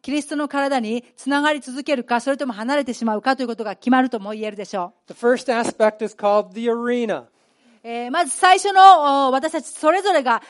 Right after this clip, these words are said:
Speaker 1: 全員が持っている部分というのは、活動の領域。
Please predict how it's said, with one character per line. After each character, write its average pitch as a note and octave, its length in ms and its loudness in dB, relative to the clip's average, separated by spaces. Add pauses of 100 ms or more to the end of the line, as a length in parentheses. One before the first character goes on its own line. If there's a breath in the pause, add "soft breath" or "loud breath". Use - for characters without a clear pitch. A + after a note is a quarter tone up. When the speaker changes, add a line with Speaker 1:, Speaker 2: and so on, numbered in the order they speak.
Speaker 1:
全 D#4+ 280 0
員 F#4 60 -6
が F4+ 120 0
持 F4+ 100 0
っ F#4 60 -10
て D#4 100 -6
い C4 60 0
る B3+ 80 -6
部 C#4+ 100 -2
分 C#4 180 -6
と C4+ 60 -8
い B3 60 -4
う - 20 -6
の A3+ 100 -4
は、 A3 200 0 (200 loud breath)
活 C#4 380 -4
動 F4+ 240 4
の F4 320 4
領 C#4 300 6
域。 C4+ 480 -6